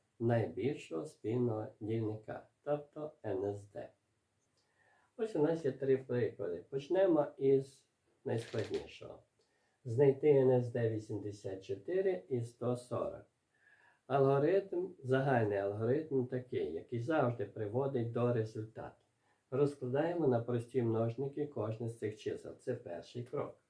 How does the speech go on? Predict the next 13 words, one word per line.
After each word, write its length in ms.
Отже, 340
вісімдесят 880
чотири. 680
Оскільки 560
четвірка 600
парна 420
цифра, 460
то 200
вісімдесят 680
чотири 460
ділиться 560
на 140
два. 340